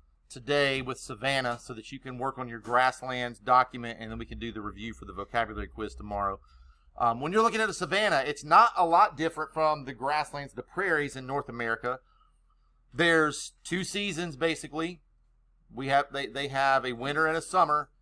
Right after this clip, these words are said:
except their winter is not as cold and bitter as it is here. It stays pretty much warm there all the time because the sun is fairly intense. They don't get a lot of rain. How do we know that? Because trees can't survive there. Trees need a lot of rain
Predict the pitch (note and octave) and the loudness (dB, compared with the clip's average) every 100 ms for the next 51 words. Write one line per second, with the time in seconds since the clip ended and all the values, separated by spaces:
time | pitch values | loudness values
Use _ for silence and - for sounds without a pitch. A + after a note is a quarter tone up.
0 | _ D3 C#3+ F#3 D3 F#3 A3+ G#3 A3+ A3 | _ -6 -4 -6 -2 0 0 0 -2 -2
1 | F#3 E3 G3+ F#3+ - F3 F#3+ F#3 D#3+ B2 | -2 2 2 2 -4 -4 0 0 -2 0
2 | G#3 F#3+ D3+ C#3 C3 B2 B2+ A2+ A#2+ G3+ | 2 2 0 -2 -6 -8 -6 -4 -4 -4
3 | - F#3 F3 - F3+ E3+ E3 - C3 D#3 | -4 -6 -6 -2 -2 0 0 -2 -4 0
4 | D#3 D3 D3 B2+ B2+ A#2 E3+ E3+ D#3+ C#3+ | 0 0 0 2 0 -2 2 2 2 -4
5 | C#3+ B2 - C3 C3+ C3+ - G2+ A2 A2 | -12 -14 -6 -4 -4 -8 -12 -8 -6 -6
6 | A#2+ - E3+ C#3+ - - - _ _ _ | -8 -8 -4 -4 -6 -20 -20 _ _ _
7 | _ - F3+ C3+ F#3 B3+ B3 F3 E3 - | _ -2 -2 4 6 6 6 0 0 4
8 | D3+ C#3+ C3+ C3 A2 A#2+ A2+ C3 C#3+ E3 | 6 10 8 8 2 -2 -2 -6 -2 0
9 | E3 D#3 E3 E3 F#3 E3 D3+ - - D#3 | 2 2 2 2 -2 -4 -10 -10 -8 -4
10 | E3 E3+ - D#3 - C#3 B2 D#3 D3 A2+ | -4 -6 -8 -8 -6 -4 8 10 10 6
11 | G#2+ - C#3+ C3+ C#3+ B2+ B2+ A#2+ A2 D3+ | -8 -4 -6 -6 -6 0 2 2 2 -2
12 | E3 E3 | 0 -6